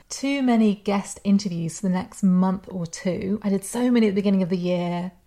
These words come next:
Everyone seemed to be having a book out and I did a ton. And now I'm gonna be focusing more on some solo episodes,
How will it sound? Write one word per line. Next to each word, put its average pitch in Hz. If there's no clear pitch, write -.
Everyone 220
seemed 202
to -
be 196
having 175
a 170
book 175
out 170
and 175
I 170
did 180
a 170
ton. 180
And 185
now 190
I'm 185
gonna 233
be 277
focusing 247
more 196
on 185
some 180
solo 202
episodes, 175